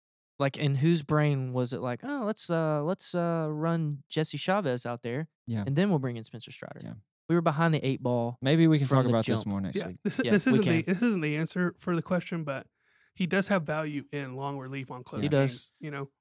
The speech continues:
Speaker 2: Yeah.
Speaker 3: Now,
Speaker 1: He
Speaker 3: that
Speaker 1: does.
Speaker 3: doesn't, that doesn't tr-, like, trump his value as a starter, but, um,
Speaker 1: I'd at least like to see it.
Speaker 3: Yeah.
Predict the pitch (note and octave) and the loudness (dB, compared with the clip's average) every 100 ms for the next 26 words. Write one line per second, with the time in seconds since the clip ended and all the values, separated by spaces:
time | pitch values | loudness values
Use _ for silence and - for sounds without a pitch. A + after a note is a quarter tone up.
0 | - F#3 D3+ E3 D3 - F3+ E3+ D#3 E3 | -4 -2 0 0 2 4 4 2 -2 -2
1 | D#3 D#3+ D3+ - - E3 C#3+ - - D#3+ | 0 -2 -4 -8 -10 -8 -8 -8 -6 -4
2 | D3+ - D3+ D3+ D3+ D#3+ D3 C#3 C#3 - | -4 -6 -6 -4 -4 -4 -4 -6 -10 -10
3 | C#3 D3 D3 D3+ - _ _ _ _ _ | -8 -6 -8 -10 -16 _ _ _ _ _
4 | D3+ C#3 F#3 A3+ D3+ D#3+ D#3 C#3+ - - | -8 -2 2 4 6 6 6 2 2 -4
5 | - A#2+ A2+ - _ _ _ _ _ - | -2 -4 -6 -10 _ _ _ _ _ -10
6 | E3+ | -6